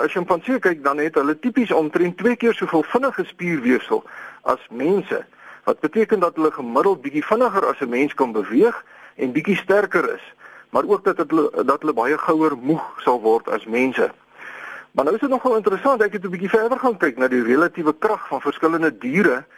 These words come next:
in vergelyking met 'n normale mens se krag. Nou, 'n gemiddelde gesonde man kan omtrent sewentig kilogram van die grond af tot by sy bobene oplig, die sogenaamde deadlift. Uh, en, uh, so tipe, so 'n man sal ook maar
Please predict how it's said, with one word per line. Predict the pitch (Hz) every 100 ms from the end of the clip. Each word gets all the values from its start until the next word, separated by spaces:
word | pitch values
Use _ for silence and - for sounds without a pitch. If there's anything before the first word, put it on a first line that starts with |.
| - -
in | 131
vergelyking | 147 143 127 117 135 156
met | 139 139
'n | 127
normale | 120 107 101 117 127
mens | 120 165 165
se | 147
krag. | - 123 98 - _ _ _ - - _
Nou, | - 135
'n |
gemiddelde | 165 151 240 277
gesonde | 226 - 240 240 170
man | 123 120 190 214 -
kan | 165
omtrent | 165 180 190 185
sewentig | 214 220 226 214
kilogram | - 196 185 175 151 147 -
van | - 139
die | 135
grond | - 165 175
af | 156 151
tot | 147 147
by | 127
sy | 123 135 113
bobene | 117 143 151 143
oplig, | 127 143 123 104
die | 101
sogenaamde | - 127 131 120 120 107
deadlift. | - 147 131 107 - _ _ _ _ _ _ _ _ -
Uh, | 120 123 - - 117 -
en, | 123 - 151
uh, | 147 143 135 113 123 - - 120
so | - 208
tipe, | 214 190 196 165 -
so | - 202
'n |
man | 180 214
sal | 202 196 175
ook | 202 196
maar | 180 175